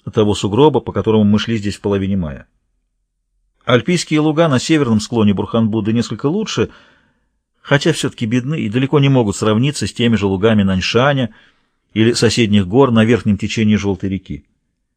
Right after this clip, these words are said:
Всего нами теперь было собрано в Альпийской области северного и южного склона пройденного перевала тридцать видов цветущих растений, ещё не бывших в гербарии нынешнего лета.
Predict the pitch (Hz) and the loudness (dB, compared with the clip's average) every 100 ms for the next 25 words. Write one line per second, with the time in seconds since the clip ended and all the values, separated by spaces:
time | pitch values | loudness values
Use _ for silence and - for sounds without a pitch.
0 | _ _ _ _ _ _ - 147 196 165 | _ _ _ _ _ _ -4 0 2 4
1 | 147 123 117 131 117 120 113 139 107 104 | 2 0 0 0 2 0 2 2 2 2
2 | 101 113 107 113 - 120 107 101 104 - | 2 2 0 -6 -2 -2 -2 -4 -8 -2
3 | 117 98 95 101 101 110 107 95 101 95 | 0 0 0 0 -2 -4 -4 -2 -2 -2
4 | - 113 98 85 101 92 90 92 98 101 | -2 0 0 -2 -4 -4 -4 -6 -4 -2
5 | 123 160 123 - - _ _ _ _ _ | 0 2 0 -4 -20 _ _ _ _ _
6 | - 180 - 170 151 127 101 - 110 120 | 0 0 0 -2 0 0 -2 -4 -6 -4
7 | - 110 110 - 170 160 120 - _ _ | -6 -2 -2 0 -2 0 -2 -6 _ _
8 | _ _ _ _ _ - 95 113 104 104 | _ _ _ _ _ -8 -4 0 2 2
9 | 98 - 85 85 98 92 92 95 98 87 | -2 -6 -8 -6 -4 0 0 0 -2 -2
10 | - 98 110 147 104 | -2 -2 0 0 -2